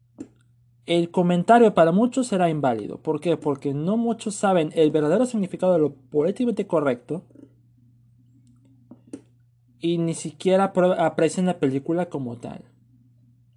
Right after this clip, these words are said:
Es el caso de Birds of Prey y uno de los motivos por los que fracasó en taquilla. Hubo muchos comentarios donde tildaban a la película de feminista, a la película de políticamente correcta. Ok, pero pues,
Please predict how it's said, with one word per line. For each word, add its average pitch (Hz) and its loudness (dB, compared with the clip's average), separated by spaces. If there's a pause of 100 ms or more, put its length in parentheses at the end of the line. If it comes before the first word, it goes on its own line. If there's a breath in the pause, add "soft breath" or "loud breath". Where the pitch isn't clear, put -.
(140)
Es 170 0
el 202 0
caso 170 2
de 175 2
Birds 160 0
of 175 -6
Prey 170 2
y 175 0
uno 170 -2
de 180 -2
los 165 -2
motivos 147 -2
por 156 -2
los 143 -2
que 147 -6
fracasó 143 -8
en 123 -12
taquilla. 127 -10
Hubo 151 -4
muchos 143 -4
comentarios 202 0
donde 185 -2
tildaban 175 2
a - -10
la 165 -4
película 175 -4
de 233 -2
feminista, 196 -4 (460 loud breath)
a 156 2
la 160 4
película 165 2
de 240 -8
políticamente 214 -4
correcta. 190 -4 (1000)
Ok, 208 -4 (200)
pero 123 -6
pues, - -18